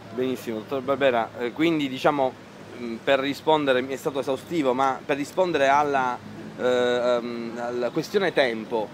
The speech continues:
possiamo aspettarci che entro sei mesi vediamo già qualcosa di diverso? Vediamo, eh, noi cittadini possiamo sperare di vedere già i primi contenitori, ehm, per la raccolta per i condomini del porta a porta?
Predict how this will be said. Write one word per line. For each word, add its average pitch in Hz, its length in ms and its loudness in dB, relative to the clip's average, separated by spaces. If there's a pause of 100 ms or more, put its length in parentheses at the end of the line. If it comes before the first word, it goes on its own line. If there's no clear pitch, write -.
(240)
possiamo 170 300 0
aspettarci 175 600 2
che 165 80 -4
entro 156 220 -4
sei 165 100 0
mesi 165 220 8
vediamo 160 400 6
già 160 140 4
qualcosa 156 640 4
di - 240 4
diverso? 156 520 0
Vediamo, 160 440 2 (720)
eh, 147 200 -2
noi 165 140 0
cittadini 170 420 0
possiamo 160 520 2
sperare 165 500 4
di 147 80 -2
vedere 147 340 2
già 151 120 4
i 147 60 2
primi 151 220 -2
contenitori, 147 840 -2 (320)
ehm, 120 1300 0
per 147 120 2
la 143 100 0
raccolta 139 640 0
per 139 120 -4
i 139 40 -2
condomini 139 640 -2
del 135 160 0
porta 139 300 0
a 117 100 2
porta? - 600 0